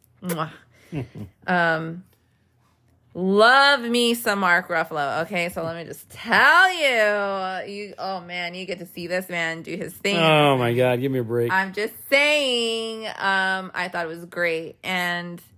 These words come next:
Speaker 1: then his character is just so funny, though. So really, at first I thought, I was like, "Man, this movie is just so on the nose," you know? Like, you, you really know what they're trying to say with this story. But then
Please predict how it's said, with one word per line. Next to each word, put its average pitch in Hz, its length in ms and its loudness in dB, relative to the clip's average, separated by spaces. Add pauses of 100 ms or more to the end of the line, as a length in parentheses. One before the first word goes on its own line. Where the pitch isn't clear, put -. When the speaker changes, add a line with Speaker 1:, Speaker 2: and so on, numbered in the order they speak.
(320)
Speaker 1:
then 185 400 2 (240)
his 240 280 0
character 302 380 2
is 440 120 2
just 330 240 -4
so 262 340 6
funny, 220 280 0
though. 185 200 0 (340)
So 254 360 4
really, 269 680 2 (260)
at 240 220 2
first 311 260 4
I 277 120 2
thought, 226 420 2
I 220 80 0
was 220 100 -2
like, 220 220 -4 (320)
"Man, 269 260 0
this 277 140 -4
movie 311 160 -2
is 320 140 -4
just 269 200 -6
so 262 140 4
on 277 160 4
the 233 100 0
nose," 180 520 2
you 185 100 -4
know? 185 220 2
Like, 180 240 -4
you, 202 120 -4
you 202 240 -8
really 277 280 0
know 214 240 6
what 202 160 2
they're 202 160 2
trying 202 240 0
to 185 80 -4
say 180 280 -4
with 170 200 -8
this 170 200 -4
story. 160 460 -4
But 185 220 -8
then 220 340 0